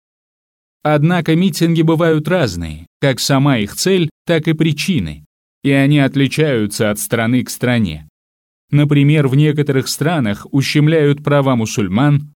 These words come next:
запрещают отращивать бороды мужчинам на работе или носить женщинам платки в различных учреждениях, и чтобы хоть как-то добиться своих прав, они вынуждены устраивать митинги.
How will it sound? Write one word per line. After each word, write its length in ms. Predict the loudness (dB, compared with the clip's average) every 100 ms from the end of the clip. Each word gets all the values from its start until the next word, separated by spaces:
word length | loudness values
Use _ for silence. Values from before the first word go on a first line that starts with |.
| -8
запрещают 840 | -2 0 2 0 2 2 2 2
отращивать 680 | 0 0 -2 0 0 0 0
бороды 380 | 2 2 2 2
мужчинам 600 | 0 0 0 2 2 2
на 80 | 2
работе 640 | 0 0 0 2 0 -2 _ _ 0
или 220 | 2 2
носить 440 | 2 0 0 -2
женщинам 560 | -2 -2 0 2 2 2
платки 460 | 2 0 -2 -2
в 80 | 0
различных 640 | 0 0 0 0 0 0 0
учреждениях, 1000 | 2 2 2 0 -2 -2 -6 -14 -20 _ _ _ -2
и 120 | 0
чтобы 320 | 0 0 2
хоть 260 | 2 -2 0
как-то 400 | 0 0 -2 -2
добиться 540 | 0 0 -2 -4 -6
своих 380 | -2 -2 -2 -4
прав, 380 | -4 -2 -4 -10 _ -2
они 300 | 0 2 2
вынуждены 600 | 0 0 2 2 4 4
устраивать 720 | 2 0 0 2 0 0 -2
митинги. 600 | -2 -4 -8 -8 -10